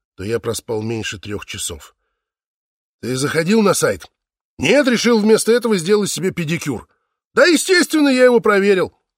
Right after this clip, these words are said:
На этом сайте люди обсуждают диких животных, которых они видели.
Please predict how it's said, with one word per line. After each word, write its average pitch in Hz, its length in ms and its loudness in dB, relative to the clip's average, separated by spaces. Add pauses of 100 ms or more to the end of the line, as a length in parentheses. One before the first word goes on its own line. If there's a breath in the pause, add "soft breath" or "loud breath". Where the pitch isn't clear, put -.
(240)
На 110 60 -4
этом 180 260 -2
сайте 156 360 0
люди 185 220 -2
обсуждают 160 580 -2
диких 160 280 -6
животных, 175 520 0
которых 127 340 -8
они 147 160 -2
видели. 123 360 -6